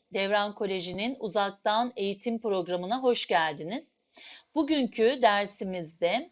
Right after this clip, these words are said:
Milli Uyanış Ünitesi, e, ikinci ünitemiz içerisinde yer alan Milli Uyanış Ünitemizdeki,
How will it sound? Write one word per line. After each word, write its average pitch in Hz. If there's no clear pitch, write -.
Milli 226
Uyanış 247
Ünitesi, 175
e, 160
ikinci 208
ünitemiz 156
içerisinde 165
yer 165
alan 190
Milli 220
Uyanış 226
Ünitemizdeki, 160